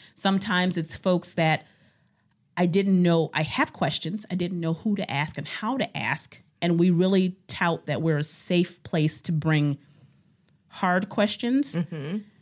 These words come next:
Speaker 1: It's a safe place to make mistakes
Speaker 2: Mm-hmm.
Speaker 1: and know that we'll say, "Oh, you probably shouldn't say that." But it's not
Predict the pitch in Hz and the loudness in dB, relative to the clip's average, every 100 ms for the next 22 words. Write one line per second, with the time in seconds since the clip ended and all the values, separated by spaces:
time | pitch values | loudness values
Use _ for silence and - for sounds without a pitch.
0 | _ _ _ 185 175 - - 202 202 - | _ _ _ -2 0 -2 0 2 2 2
1 | 208 202 - 180 175 175 151 - - 180 | 0 0 2 2 2 2 -2 0 2 2
2 | - - - - 180 151 160 180 240 _ | 2 -4 -8 -6 -4 -2 -2 -2 -4 _
3 | 165 180 180 185 180 175 180 180 - 175 | 4 6 6 6 4 4 4 2 2 2
4 | 170 165 165 165 165 147 - 160 160 156 | 2 0 -2 0 0 0 -2 -4 -2 -2
5 | 160 151 151 - 156 151 156 156 147 - | -2 -4 -4 -2 0 0 0 2 0 0
6 | 175 175 165 - 170 175 165 - | 0 2 2 2 4 4 2 -2